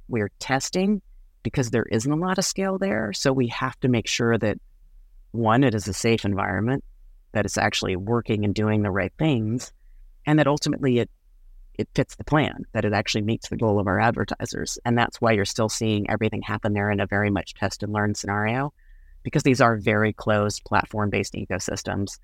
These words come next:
Will it take off? I think eventually it will. Um,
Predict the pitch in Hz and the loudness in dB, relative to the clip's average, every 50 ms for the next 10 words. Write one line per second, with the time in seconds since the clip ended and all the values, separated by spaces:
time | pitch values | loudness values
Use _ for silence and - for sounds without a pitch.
0 | _ - - - - - - 110 113 127 131 139 165 - - - 170 170 - - | _ -20 -20 -20 -18 -12 -6 0 4 4 6 4 4 2 0 0 -2 -2 -2 -4
1 | 180 196 - 196 - - - - - 143 - - - - 101 104 107 101 110 - | -6 -6 -6 -8 -10 -12 -8 -4 -4 -2 -2 -2 -4 -4 -4 -2 -2 -2 -2 -2
2 | - 117 113 120 123 127 135 - - - - - - _ - 120 - - 113 104 | 0 0 2 2 0 0 -2 -8 -18 -20 -20 -20 -12 _ -6 -4 -4 -2 -2 -4
3 | 101 127 156 160 - - - - - 117 110 107 107 104 104 104 107 | -2 -4 -6 -10 -14 -20 -16 -8 -4 0 0 2 2 0 0 -2 -4